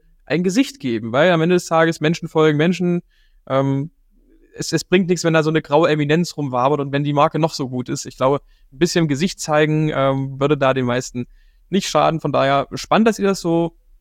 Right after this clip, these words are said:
aufgebaut habt, dass ihr aktuell oder dass ihr zuletzt einen Bewerber- oder Bewerbungsstopp hattet, spricht ja für den Erfolg. Und ja, ich wäre gespannt, da mal in ein, zwei Jahren noch ein Update zu hören, also w-, wie sich das seitdem entwickelt hat und wie auch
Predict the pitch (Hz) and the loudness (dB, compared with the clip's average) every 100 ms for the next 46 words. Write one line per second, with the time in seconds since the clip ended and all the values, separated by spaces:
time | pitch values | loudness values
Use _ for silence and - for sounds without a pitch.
0 | - 156 196 220 220 214 214 - - - | -4 -2 0 0 0 2 0 -4 -8 -20
1 | _ - 160 170 180 180 - - 165 180 | _ -4 -2 2 0 0 -2 0 2 2
2 | 147 147 139 160 156 160 170 151 143 139 | 0 -2 -2 -2 0 0 -2 -2 2 4
3 | 185 185 180 - 147 135 131 156 165 - | 4 4 2 -4 -4 -2 0 0 0 -4
4 | 165 - 170 160 - _ _ - 175 - | -4 -2 -2 -2 -6 _ _ -2 0 2
5 | 165 160 165 160 165 135 147 170 208 - | 0 0 -2 -2 -2 -2 -2 -2 -2 -4
6 | 156 160 _ - _ - - 147 170 180 | -4 -4 _ -20 _ -8 -6 0 2 2
7 | - 170 208 - 175 175 170 175 170 175 | 2 2 2 -2 -2 0 2 -2 -2 -2
8 | - 185 175 165 180 175 170 175 - 147 | -2 -2 0 2 2 0 -2 -4 0 -4
9 | 143 131 131 151 156 147 143 147 147 160 | -2 -8 -4 -2 0 -2 -2 -4 -2 -2
10 | 175 170 165 - 156 180 185 175 208 190 | -2 0 -2 -2 -2 0 0 0 0 0
11 | 143 117 135 135 143 147 | 0 -2 -2 -2 -2 -4